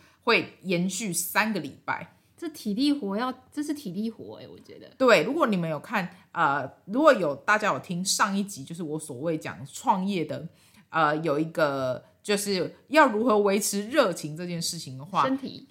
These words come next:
Speaker 1: 其中一个就是身体要健康。<laughs> 那如果说你今天要办这么多场的音乐会，你身体如果不健康，你要如何让你的体力或是脑力都维持在一个好的状态呢？所以身体要健康才能够办很多场音乐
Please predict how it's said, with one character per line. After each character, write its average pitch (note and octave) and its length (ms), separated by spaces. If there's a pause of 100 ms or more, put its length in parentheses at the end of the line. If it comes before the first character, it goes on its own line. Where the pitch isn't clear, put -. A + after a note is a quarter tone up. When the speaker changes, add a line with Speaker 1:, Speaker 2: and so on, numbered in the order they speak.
Speaker 1:
其 G3 240
中 A#3 400
一 G3+ 40
个 F#3 140
就 F#3+ 80
是 F3+ 140
身 F#3 280
体 D3 180
要 E3+ 140
健 D3+ 300
康。 C#3 320
<laughs> - 80
那 D#4+ 140
如 D4+ 80
果 C#4+ 100
说 D4+ 80
你 A#3+ 160
今 D4+ 260
天 E4 140
要 D4+ 100
办 C4 280
这 G#4 260
么 C4 140
多 B3+ 260
场 F#3 180
的 D3+ 60
音 F#3 140
乐 F#3 120
会， F#3+ 220 (300)
你 F#3 60
身 C#4+ 200
体 C4+ 80
如 F#3+ 80
果 G#3 100
不 E3+ 140
健 G3 180
康， G3 240
你 E3 40
要 G#3+ 160
如 F#3 320
何 E3 320 (160)
让 A3+ 260
你 D3 40
的 D#3 80
体 D3 340
力 F3 320 (160)
或 B3 120
是 A#3 180
脑 F#3 340
力 G3 220
都 A3 120
维 F3 260
持 E3+ 200
在 E3 200
一 D#3 60
个 D#3+ 60
好 D3 280
的 C#3 80
状 D#3+ 320
态 D#3 260
呢？ C#3 180
所 A3 160
以 F#3 140 (140)
身 A#3 240
体 G#3 120
要 F#3 120
健 G3 160
康 F3+ 200
才 E3+ 100
能 D3+ 100
够 E3+ 120
办 E3+ 320
很 F#3+ 260
多 G#3 180
场 G#3+ 280
音 E3+ 180
乐 - 80